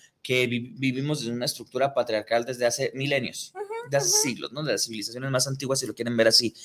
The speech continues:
Speaker 1: Entonces, hablar de una mujer
Speaker 2: Ujú.
Speaker 1: que se dedica a la manipulación de estas artes obscuras, o sea,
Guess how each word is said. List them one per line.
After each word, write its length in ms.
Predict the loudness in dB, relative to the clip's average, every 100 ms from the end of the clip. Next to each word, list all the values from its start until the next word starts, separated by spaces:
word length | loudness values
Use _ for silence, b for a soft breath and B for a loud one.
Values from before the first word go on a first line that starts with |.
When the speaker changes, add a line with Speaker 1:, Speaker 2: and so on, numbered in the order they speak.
| B B B
Speaker 1:
Entonces, 720 | 2 2 6 8 8 8 6
hablar 400 | 6 6 8 8
de 120 | 8 8
una 300 | 6 4 6
mujer 680 | 6 4 6 8 8 2 _
Speaker 2:
Ujú. 480 | -2 2 2 4 4
Speaker 1:
que 120 | 6
se 160 | 6 8
dedica 420 | 6 6 6 6
a 220 | 6 6
la 160 | 6 6
manipulación 960 | 4 4 2 -2 2 4 4 4 4 6
de 80 | 4
estas 400 | 4 4 4 4
artes 440 | 2 2 -2 -4
obscuras, 600 | -4 -6 2 4 6 4 2
o 180 | 4 4
sea, 440 | 6 6 6 4